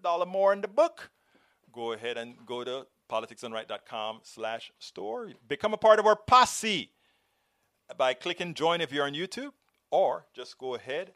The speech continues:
and go to politicsdoneright dot com slash YouTube. Uh, Patreon, I'm gonna put the Patreon in there one more time that you can support us with,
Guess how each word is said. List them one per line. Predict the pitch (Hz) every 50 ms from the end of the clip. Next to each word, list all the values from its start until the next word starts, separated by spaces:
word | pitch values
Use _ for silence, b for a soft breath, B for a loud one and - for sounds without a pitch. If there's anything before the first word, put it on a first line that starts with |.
| _ -
and | 120 110 107 104 104 98 104 107
go | - 117 117
to | 110
politicsdoneright | - - 117 117 113 120 - - 117 107 110 107 98
dot | 107 98 -
com | - - 113 107 95 85 - _
slash | - - - 104 101 - - - - - _ -
YouTube. | 165 185 190 - - 113 92 - _ b b b b b b b b b b b _
Uh, | 107 104 101 101 - _ _ _ _ _ _ -
Patreon, | - 143 139 - - 160 170 185 214 202 - -
I'm | - 113 110 107 107 110
gonna | 110 107 107
put | - - 143
the | -
Patreon | - - - 135 131 - - 143 139 135 131 127 127 - -
in | 123 123 127
there | 123 127 127
one | 123 127 131
more | 135 139 139 135
time | - 175 180 190 214 233 240 214 - _ _ _ _ _ _ _ _ _
that | - 110 - -
you | 107
can | - 110 107
support | - - - - 131 135
us | 143 143 - -
with, | 170 240 294 - - -